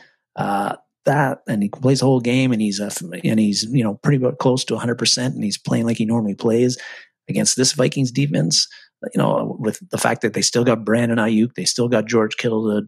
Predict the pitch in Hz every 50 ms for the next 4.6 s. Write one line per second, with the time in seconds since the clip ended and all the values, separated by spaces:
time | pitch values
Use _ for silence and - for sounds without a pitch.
0 | - 113 - - - 151 - 110 110 113 107 - - - 113 120 120 120 113 117
1 | - _ _ _ - 143 123 117 113 113 113 110 - - 117 107 110 110 113 110
2 | - - - - - - - - _ - 120 - - 127 - 113 - - 127 113
3 | 107 101 101 98 - - - - - - 135 120 110 104 - - 135 - - 104
4 | - _ - 127 123 - 117 104 101 - -